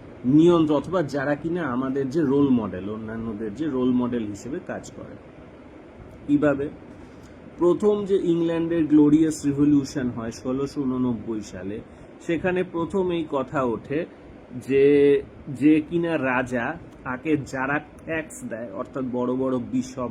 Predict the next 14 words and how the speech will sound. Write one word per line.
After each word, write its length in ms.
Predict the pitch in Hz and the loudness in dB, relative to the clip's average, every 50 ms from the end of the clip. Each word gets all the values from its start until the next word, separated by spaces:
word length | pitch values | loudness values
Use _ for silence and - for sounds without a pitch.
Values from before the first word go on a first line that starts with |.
| 107 104 | -8 -8
বড় 220 | 117 113 117 123 | -8 -6 -4 -4
বড় 220 | 123 123 120 120 120 | -2 -2 -2 -2 -4
জমিদার, 560 | 113 101 110 113 117 120 117 117 120 113 110 101 101 | -6 -8 -8 -6 -6 -6 -4 -4 -4 -4 -4 -6 -6
বড় 200 | 104 107 107 107 | -6 -6 -4 -6
বড় 260 | 110 113 113 113 113 - - - - - - - - | -6 -6 -6 -6 -8 -10 -12 -16 -18 -18 -18 -18 -16
সামন্ত, 640 | - - 135 120 123 123 120 113 107 104 104 110 120 - - - - - - - - - - - - - - - - - - - - - - - - - - 131 - - | -8 -4 0 4 4 4 4 2 0 -4 -6 -6 -6 -8 -10 -16 -18 -18 -18 -18 -18 -18 -18 -18 -18 -18 -18 -18 -18 -20 -20 -20 -20 -18 -18 -18 -16 -12 -10 -10 -10 -6
বড় 220 | 120 120 120 120 120 | -2 0 0 2 2
বড় 220 | 120 113 120 123 - - - - - - - - | 0 0 -2 -2 -4 -6 -14 -14 -16 -20 -18 -8
ট্রেডার, 440 | - 123 131 139 123 113 110 98 107 - - - - - - - - - - - - - - - - | 0 2 4 4 4 4 0 -4 -4 -6 -10 -18 -18 -20 -20 -20 -20 -20 -18 -18 -18 -18 -14 -2 4
এদেরও, 720 | 151 147 151 147 165 180 190 196 190 202 202 208 202 - - - - - - - - - - | 8 8 8 8 8 8 8 8 6 4 4 4 2 0 -2 -12 -20 -20 -20 -20 -14 -4 -4
এ-, 120 | 170 165 - | -2 2 6
এরা 280 | 156 160 160 175 180 | 4 6 6 4 0
যেহেতু 460 | 175 165 180 175 190 185 185 202 190 160 | 0 -2 0 0 0 -2 -2 -2 -2 -2
আসল 360 | 131 127 - - 180 175 | -2 -4 -6 -6 -6 -6